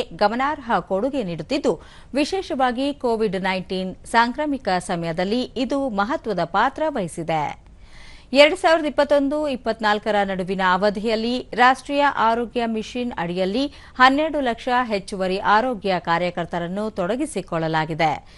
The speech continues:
ಜನವರಿ ಎರಡ್ ಸಾವಿರದ ಇಪ್ಪತ್ತೊಂದು ಮತ್ತು ಮಾರ್ಚ್ ಎರಡ್ ಸಾವಿರದ ಇಪ್ಪತ್ನಾಲ್ಕರ ನಡುವೆ ಇನ್ನೂರ ಇಪ್ಪತ್ತು ಕೋಟಿಗೂ ಹೆಚ್ಚು ಕೋವಿಡ್ ನೈನ್ಟೀನ್ ಲಸಿಕೆ ಡೋಸ್‌ಗಳನ್ನು ನೀಡುವಲ್ಲಿ ಪ್ರಮುಖ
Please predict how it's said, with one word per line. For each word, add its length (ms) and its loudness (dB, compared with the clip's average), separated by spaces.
ಜನವರಿ 440 2
ಎರಡ್ 240 -2
ಸಾವಿರದ 280 -4
ಇಪ್ಪತ್ತೊಂದು 640 -4
ಮತ್ತು 340 -4
ಮಾರ್ಚ್ 440 2
ಎರಡ್ 260 -2
ಸಾವಿರದ 280 -4
ಇಪ್ಪತ್ನಾಲ್ಕರ 720 -2
ನಡುವೆ 380 0
ಇನ್ನೂರ 320 2
ಇಪ್ಪತ್ತು 420 0
ಕೋಟಿಗೂ 480 -2
ಹೆಚ್ಚು 480 -2
ಕೋವಿಡ್ 440 0
ನೈನ್ಟೀನ್ 460 -2
ಲಸಿಕೆ 520 0
ಡೋಸ್‌ಗಳನ್ನು 680 -2
ನೀಡುವಲ್ಲಿ 600 -2
ಪ್ರಮುಖ 440 2